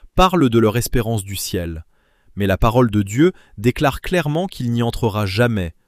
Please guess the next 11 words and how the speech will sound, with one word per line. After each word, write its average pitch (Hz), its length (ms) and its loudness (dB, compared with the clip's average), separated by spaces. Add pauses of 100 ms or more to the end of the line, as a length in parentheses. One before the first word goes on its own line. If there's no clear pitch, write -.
(120)
dans 95 120 -4
la 95 140 -2
Nouvelle 104 260 0
Jérusalem, 90 680 -4 (360)
rien 120 360 -2
de 123 100 0
souillé. 87 460 -6 (920)
Ne 110 140 0
le 113 80 4
savez-vous 107 420 0
pas ? 165 280 0